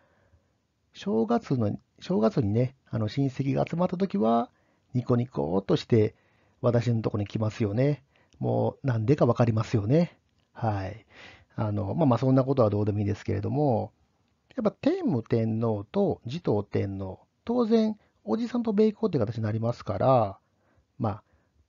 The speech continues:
天武天皇はね、甥っ子は殺害に追いやって、姪っ子は奥さんにもらうっていう人なんですけれども、年が離れてる分、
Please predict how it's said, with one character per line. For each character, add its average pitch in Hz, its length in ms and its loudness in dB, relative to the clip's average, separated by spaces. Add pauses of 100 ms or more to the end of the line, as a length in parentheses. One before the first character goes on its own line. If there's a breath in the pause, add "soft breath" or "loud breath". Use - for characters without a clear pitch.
(180)
天 127 160 0
武 104 100 -6
天 101 180 -4
皇 104 100 -6
は 107 80 -6
ね、 135 200 -4 (440)
甥 170 220 2
っ 202 40 -4 (120)
子 - 160 -6
は 180 260 0 (640)
殺 - 320 -6
害 147 300 0
に 131 240 -2 (200)
追 143 160 0
い 131 60 0
や 131 100 0
っ - 20 -10
て、 - 380 -8 (580)
姪 135 200 2
っ 175 100 -8
子 - 160 -8
は 156 220 -2 (180)
奥 - 180 -6
さ - 80 -4
ん 104 40 -2
に 95 60 -2
も 98 80 -4
ら 98 100 -4
う 98 60 -8
っ - 140 -18
て 101 80 -4
い - 20 -2
う 101 100 -6
人 113 160 -4
な 98 80 -6
ん 95 60 -8
で 95 60 -8
す - 120 -20
け 104 60 -4
れ 104 80 -4
ど 113 80 -6
も、 123 280 -2 (420)
年 240 320 -4
が 330 120 0
離 135 320 0
れ 135 120 2
て 139 140 -2
る 139 140 4
分、 139 480 -2